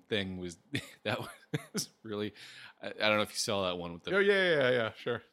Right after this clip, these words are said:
Speaker 2: The
Speaker 1: Yeah,
Speaker 2: Steve Austin
Speaker 1: yeah.
Speaker 2: thing, yeah. That was, it was very bizarre. Um,
Speaker 1: Anyway,
Speaker 2: but yeah.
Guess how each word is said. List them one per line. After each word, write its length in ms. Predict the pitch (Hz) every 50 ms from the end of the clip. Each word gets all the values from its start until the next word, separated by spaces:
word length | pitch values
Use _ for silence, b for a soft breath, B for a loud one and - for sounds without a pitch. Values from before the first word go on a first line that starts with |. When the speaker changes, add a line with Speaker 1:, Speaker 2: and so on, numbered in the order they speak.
| - -
Speaker 2:
The 100 | 95 92
Speaker 1:
Yeah, 180 | 92 92 90 87
Speaker 2:
Steve 180 | - 113 110
Austin 260 | 113 107 110 - - 98
Speaker 1:
yeah. 100 | 95 92
Speaker 2:
thing, 180 | 98 107 110 110
yeah. 140 | 110 110 110 - _ -
That 80 | 120
was, 180 | 117 107 - - -
it 40 | -
was 120 | 117 110 104
very 220 | 117 113 110 107
bizarre. 420 | 104 110 101 - 107 110 107 107 - - - _ _ -
Um, 60 | 123
Speaker 1:
Anyway, 400 | 147 147 123 110 101 95 95 95
Speaker 2:
but 140 | 95 92 95
yeah. 260 | 185 151 - 139